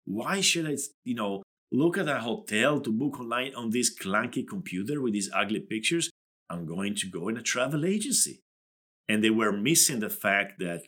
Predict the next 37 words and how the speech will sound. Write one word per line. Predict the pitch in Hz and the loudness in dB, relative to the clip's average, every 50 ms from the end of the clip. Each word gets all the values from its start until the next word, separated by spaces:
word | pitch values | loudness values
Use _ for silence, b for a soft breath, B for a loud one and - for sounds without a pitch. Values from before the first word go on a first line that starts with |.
| - - _ _ _ _ _ _ _ - | -16 -20 _ _ _ _ _ _ _ -10
well, | 73 69 60 - | -8 -8 -8 -6
you | - 104 104 | -4 -2 -2
know, | 90 71 - - - | -2 -4 -6 -10 -10
the | 90 | -6
fact | - - 87 82 - - | -4 -4 -4 -4 -4 -4
that | 95 82 | -6 -6
the | 82 78 87 | -6 -6 -8
internet | 87 - 95 90 | -8 -8 -6 -4
is | 82 - | -4 -4
just | 92 92 - | -4 -4 -2
more | 95 92 92 | -2 -2 -2
powerful | 90 - 71 73 85 87 - - 90 82 - - | -4 -6 -6 -6 -6 -6 -6 -8 -8 -10 -12 -12
for | 82 | -10
these | 80 82 - | -8 -6 -6
kind | - - 80 76 | -6 -6 -8 -12
of | 73 76 | -12 -6
things. | - - 175 - 85 - - B B B B B B B | -2 -2 0 0 -2 -4 -6 B B B B B B B
And | 117 113 107 | 2 4 6
Web | 120 147 202 - - | 6 6 4 4 2
three | - - 135 127 | 2 2 2 2
is | 123 107 | 2 2
just | - - 113 113 - | 0 0 0 -2 -2
more | 113 113 107 98 | -2 -2 -2 -2
powerful | - - 95 98 98 92 90 - - 90 87 82 | -2 -2 -2 -2 -2 -2 -4 -4 -4 -4 -6 -6
for | - - - 90 87 87 90 92 - _ _ - | -6 -8 -8 -6 -6 -6 -8 -10 -10 _ _ 6
any | 139 127 131 143 151 165 160 | 8 8 8 8 4 2 0
kind | - - 120 110 104 104 107 104 | -2 0 0 2 2 0 -2 -2
of | 95 85 95 95 - - _ - | -4 -4 -4 -6 -8 -10 _ -12
value | 90 90 90 82 82 85 85 | -6 -4 -4 -2 -2 -2 -4
transmission | 80 - 85 78 - - 76 73 - - 92 92 95 - _ _ _ _ _ _ - | -4 -6 -8 -10 -10 -12 -10 -8 -6 -4 -4 -4 -6 -8 _ _ _ _ _ _ -4
than | - 98 92 98 - - - | -2 -2 -2 -2 -6 -2 2
anything | - 110 110 110 107 104 95 92 | 4 4 4 4 0 -2 -4 -4
else | 87 85 85 - - | -4 -6 -6 -8 -8
we've | 85 - | -6 -2
seen | - - - 87 78 78 76 - _ _ _ _ | -2 0 0 -2 -4 -6 -10 -12 _ _ _ _
so | - - - 98 85 78 | -6 -4 -2 -2 -2 -2
far. | - - - 69 58 58 - | -4 -6 -6 -6 -8 -10 -12